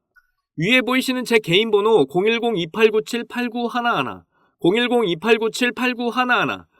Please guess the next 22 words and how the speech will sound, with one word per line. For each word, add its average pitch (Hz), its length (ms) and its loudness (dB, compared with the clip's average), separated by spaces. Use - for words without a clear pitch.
이 208 160 -2
번호에 220 400 4
이백 202 480 -2
억이라고 220 440 0
문자 147 320 -4
보내주시면 151 680 -4
되고요. 127 480 0
우리가 202 420 2
일반적인 220 720 2
코인에 247 460 -4
투자하듯이 214 840 -2
큰 262 260 -4
금액으로 190 520 -2
투자하실 220 520 -10
필요 156 220 -4
전혀 147 320 -6
없습니다. 101 760 -8
그냥 226 280 -2
재미삼아 240 600 -4
투자한다고 254 680 -4
생각하시면 233 600 -10
되고요. 135 520 0